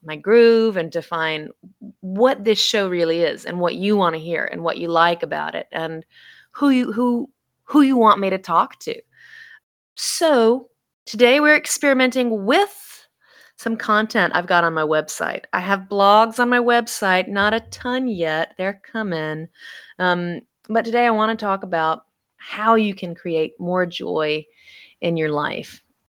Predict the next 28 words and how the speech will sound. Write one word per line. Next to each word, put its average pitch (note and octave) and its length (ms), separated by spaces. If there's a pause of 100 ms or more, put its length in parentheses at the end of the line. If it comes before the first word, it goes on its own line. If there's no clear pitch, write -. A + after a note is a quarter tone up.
(760)
Alrighty, A#3+ 480 (200)
this A#3 240
blog F3+ 480
is, F3+ 380
I G#3 80
wrote C#4+ 180
this - 160
in D#4 80
February, E3+ 920
right G3 500
after G3 300
I E3 200 (140)
first - 400
started. D3 420
So F3 280 (580)
I G3 80
officially G3 720
launched D3+ 520
February G#3 420
fifteenth. G3 580
That's F#3 260
my E3+ 140 (160)
birthday. F3 580
I G#3 60
thought F#3 340
it F3 140
might E3 240
be, D#3+ 320